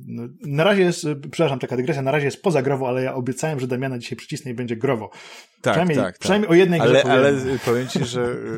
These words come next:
Speaker 2: e, rozmawiałem z, z paroma osobami i, i były pod wrażeniem, e, nie wiem, czy pamiętasz tego segmentu, który nagraliśmy kilka, kilka odcinków temu na temat właśnie kultury fizycznej,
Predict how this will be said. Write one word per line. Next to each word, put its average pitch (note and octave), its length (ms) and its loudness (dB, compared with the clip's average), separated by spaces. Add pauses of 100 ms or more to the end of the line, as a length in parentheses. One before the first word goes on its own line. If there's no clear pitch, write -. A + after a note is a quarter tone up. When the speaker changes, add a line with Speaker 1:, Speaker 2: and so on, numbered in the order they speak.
(120)
Speaker 2:
e, A2 80 -2
rozmawiałem A2+ 500 -4
z, - 180 -12
z G#2 200 -14
paroma G#2 300 -4
osobami G2+ 640 -6
i, A2 120 -12 (380)
i G#2 100 -8
były A2 180 -2
pod C3+ 180 -4
wrażeniem, B2+ 460 -6 (340)
e, G#2 300 -6
nie A2+ 340 -12
wiem, A#2 60 -6
czy - 100 -16
pamiętasz A#2+ 360 -6
tego A2 200 -8
segmentu, A#2+ 560 -6
który G#2+ 220 -8
nagraliśmy G#2+ 560 -4
kilka, G#2 440 -8 (220)
kilka - 260 -4
odcinków A#2 400 -8
temu A#2 220 -6
na B2+ 120 -6
temat A#2 360 -8 (240)
właśnie A2 320 -8
kultury A2+ 380 -4
fizycznej, A#2 680 -4